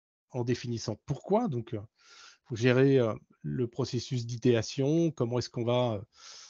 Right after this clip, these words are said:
euh, articuler, euh, ces initiatives, est-ce que ces initiatives correspondent à des objectifs stratégiques, lesquels, comment est-ce qu'on organise les portefeuilles, euh, d'initiatives, est-ce qu'on a décrit véritablement le besoin et,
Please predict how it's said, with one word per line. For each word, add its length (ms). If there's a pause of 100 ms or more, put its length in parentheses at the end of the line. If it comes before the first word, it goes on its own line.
(220)
euh, 380
articuler, 800
euh, 80
ces 260
initiatives, 640
est-ce 140
que 80
ces 300
initiatives 540
correspondent 520
à 40
des 200
objectifs 560
stratégiques, 720
lesquels, 500 (560)
comment 200
est-ce 100
qu'on 140
organise 480
les 80
portefeuilles, 760 (640)
euh, 380
d'initiatives, 1120 (960)
est-ce 180
qu'on 140
a 80
décrit 480
véritablement 720
le 120
besoin 540
et, 140